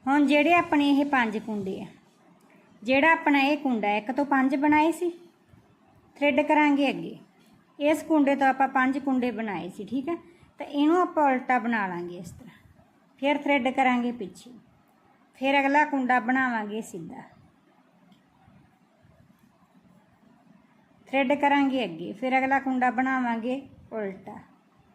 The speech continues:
ਫਿਰ ਇੱਕ ਬਣਾਵਾਂਗੇ ਸਿੱਧਾ, ਫਿਰ ਇੱਕ ਬਣਾਵਾਂਗੇ ਉਲਟਾ। ਪੰਜ ਕੁੰਡੇ ਆਪਾਂ ਇਸ ਤਰ੍ਹਾਂ ਬਣਾ ਲਏ, ਠੀਕ ਹੈ। ਉਲਟਾ, ਸਿੱਧਾ, ਉਲਟਾ, ਸਿੱਧਾ, ਉਲਟਾ।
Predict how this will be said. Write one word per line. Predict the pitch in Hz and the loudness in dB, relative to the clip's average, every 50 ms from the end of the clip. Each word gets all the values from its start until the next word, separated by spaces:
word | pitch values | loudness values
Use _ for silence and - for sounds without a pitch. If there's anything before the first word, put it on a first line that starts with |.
| _ _ _ _ _ _ _ _ | _ _ _ _ _ _ _ _
ਫਿਰ | 262 262 269 269 | -2 0 2 2
ਇੱਕ | 269 262 269 262 | 0 -2 -4 -4
ਬਣਾਵਾਂਗੇ | 233 240 254 262 262 262 254 240 226 220 214 220 247 269 - - - _ _ _ _ _ _ _ _ _ _ _ _ _ | -2 0 0 0 0 0 0 -2 -2 -2 -4 -6 -8 -8 -10 -16 -20 _ _ _ _ _ _ _ _ _ _ _ _ _
ਸਿੱਧਾ, | 196 165 - 175 - - 214 170 - - - - - _ _ - _ - _ - _ _ _ _ _ _ _ _ _ _ _ _ _ _ - | -16 -16 -16 -16 -18 -20 -20 -20 -20 -20 -20 -20 -20 _ _ -20 _ -20 _ -20 _ _ _ _ _ _ _ _ _ _ _ _ _ _ -4
ਫਿਰ | 269 277 269 | 0 0 2
ਇੱਕ | 269 262 269 269 | 0 0 -2 -6
ਬਣਾਵਾਂਗੇ | 254 233 247 240 240 226 220 220 214 214 214 226 247 247 - - - - | -4 -2 -2 -2 0 -2 -2 -4 -6 -6 -6 -8 -8 -8 -10 -16 -16 -10
ਉਲਟਾ। | 226 214 196 185 185 180 - 220 202 160 - - _ _ _ _ | -8 -6 -6 -6 -8 -10 -14 -16 -16 -16 -18 -20 _ _ _ _
ਪੰਜ | - 262 269 277 277 269 320 | -2 2 2 2 2 2 2
ਕੁੰਡੇ | 285 294 285 269 254 233 262 254 | 2 2 2 2 2 2 2 0
ਆਪਾਂ | 240 240 247 - 233 | 0 -2 -2 -4 -2
ਇਸ | 233 226 214 - | -2 -2 -4 -6
ਤਰ੍ਹਾਂ | - 254 233 233 233 | -8 -4 -2 -2 -2
ਬਣਾ | 226 233 233 226 208 185 | 0 -2 -2 -2 -4 -4
ਲਏ, | 175 185 185 | -6 -6 -10
ਠੀਕ | 185 196 247 247 247 | -8 -10 -12 -8 -8
ਹੈ। | 339 339 - - _ _ _ _ - _ - - _ _ _ _ _ _ _ _ _ _ _ _ _ _ - _ _ _ 285 | -8 -10 -10 -18 _ _ _ _ -20 _ -20 -20 _ _ _ _ _ _ _ _ _ _ _ _ _ _ -20 _ _ _ -2
ਉਲਟਾ, | 262 269 269 269 269 285 294 302 311 | 0 0 0 2 2 4 4 4 4
ਸਿੱਧਾ, | 302 302 254 196 202 208 262 277 285 277 | 2 0 -6 -6 -4 -2 2 2 4 4
ਉਲਟਾ, | 269 247 240 247 247 - 262 262 269 | 4 2 0 -2 -4 -2 0 0 0
ਸਿੱਧਾ, | 262 269 240 196 190 208 269 285 | 0 -2 -8 -10 -4 0 0 0
ਉਲਟਾ। | - - 214 190 175 165 175 - | 0 0 -4 -6 -6 -8 -12 -16